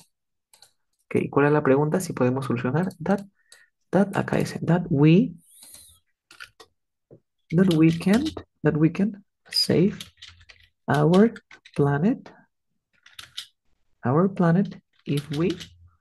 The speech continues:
if we implement, implement measures in order to protect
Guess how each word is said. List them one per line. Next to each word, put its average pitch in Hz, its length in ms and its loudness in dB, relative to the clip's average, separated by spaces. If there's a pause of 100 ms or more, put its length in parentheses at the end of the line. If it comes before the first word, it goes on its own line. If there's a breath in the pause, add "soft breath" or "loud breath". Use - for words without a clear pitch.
(100)
if 147 120 -4
we 151 240 -4 (120)
implement, 139 640 -4 (2250)
implement 151 580 -4 (220)
measures 165 600 -4 (1400)
in 156 120 -6
order 165 280 2
to 208 440 -4 (120)
protect - 640 -6